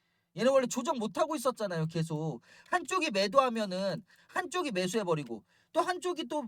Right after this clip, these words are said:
매수하면 또 한쪽이 슬금 매도하고 해가지고 얘네 둘이서 한뜻으로 조정을 못하고 살 때는 같이 사서 들어 올리는 방식 채용했습니다. 근데 오늘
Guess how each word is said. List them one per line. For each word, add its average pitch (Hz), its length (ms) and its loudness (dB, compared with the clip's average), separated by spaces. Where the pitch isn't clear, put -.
매수하면 240 520 2
또 247 80 0
한쪽이 294 380 -6
슬금 302 320 -6
매도하고 175 440 2
해가지고 359 440 2
얘네 262 180 4
둘이서 233 260 -4
한뜻으로 320 560 -4
조정을 240 340 -2
못하고 190 480 0
살 381 240 -2
때는 370 300 -2
같이 233 320 2
사서 277 240 2
들어 254 200 0
올리는 233 360 -2
방식 165 300 -2
채용했습니다. 143 680 -8
근데 294 180 2
오늘 330 480 0